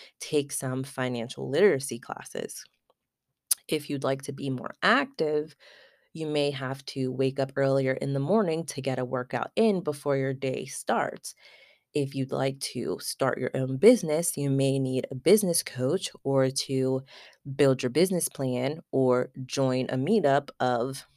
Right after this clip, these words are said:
aspiring entrepreneurs or new entrepreneurs or successful entrepreneurs so that you can learn the process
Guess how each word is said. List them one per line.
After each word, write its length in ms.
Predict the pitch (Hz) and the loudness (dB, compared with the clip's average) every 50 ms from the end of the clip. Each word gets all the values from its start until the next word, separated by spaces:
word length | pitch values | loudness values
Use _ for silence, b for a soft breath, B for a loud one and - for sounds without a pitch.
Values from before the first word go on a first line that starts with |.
| _ - | _ -8
aspiring 540 | - 131 - - - 135 135 131 131 131 - - | -6 -6 -2 2 4 4 4 4 2 0 -2 -2
entrepreneurs 800 | 123 127 131 - - - 135 143 165 185 185 180 175 175 170 B B B B B B B | -2 -2 -4 -6 -8 -6 -4 -2 0 0 2 2 0 0 -2 B B B B B B B
or 320 | - - 127 120 113 123 | -2 0 2 2 2 2
new 220 | 135 170 185 185 175 - | 2 4 4 4 4 2
entrepreneurs 680 | 170 165 165 - - 165 156 156 151 147 147 147 147 - - | 0 -2 -2 -4 -6 -4 -4 -2 -2 -2 -4 -4 -6 -8 -6
or 120 | 127 123 | -6 -6
successful 540 | 120 - - - - 220 233 233 - - - | -6 -6 -10 -6 -2 -2 -2 -2 -4 -6 -6
entrepreneurs 840 | - 151 147 - - 147 - - 147 143 143 139 135 139 139 135 - - - _ | -6 -6 -8 -10 -12 -14 -12 -10 -10 -6 -4 -4 -2 -2 -4 -4 -8 -14 -18 _
so 180 | - - - 135 | -8 -6 -4 -2
that 220 | 127 131 127 123 | 0 0 0 -2
you 180 | 127 135 139 135 | -2 -4 -4 -4
can 320 | 139 - - 131 123 127 131 - _ _ _ - | -6 -6 -8 -8 -6 -8 -10 -14 _ _ _ -8
learn 380 | 139 135 135 131 127 120 123 | -4 -2 0 0 0 0 -2
the 100 | 127 - | -6 -8
process 880 | - - 208 196 180 180 175 170 - - 160 160 156 156 - - - | -2 2 4 4 4 4 0 -2 -4 -4 -4 -4 -4 -4 -6 -8 -12